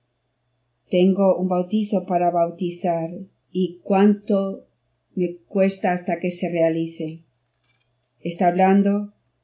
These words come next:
de su muerte en la cruz, su completa oblación, el fuego.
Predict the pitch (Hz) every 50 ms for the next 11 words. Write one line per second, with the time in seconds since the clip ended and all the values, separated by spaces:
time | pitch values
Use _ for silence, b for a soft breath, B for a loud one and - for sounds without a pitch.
0 | _ _ _ _ _ - 180 180 180 - 160 160 165 165 170 165 - - 175 170
1 | 165 160 156 151 156 160 - 165 160 151 156 165 - _ _ _ _ _ _ _
2 | _ _ _ _ _ _ _ _ _ _ _ _ _ _ - - 180 160 - 180
3 | 165 165 165 175 185 190 185 - - 196 190 196 - _ 185 180 175 180 175 170
4 | 170 170 - - 180 175 170 165 160 - - - 165 165 165 - - - 175 170
5 | 165 165 170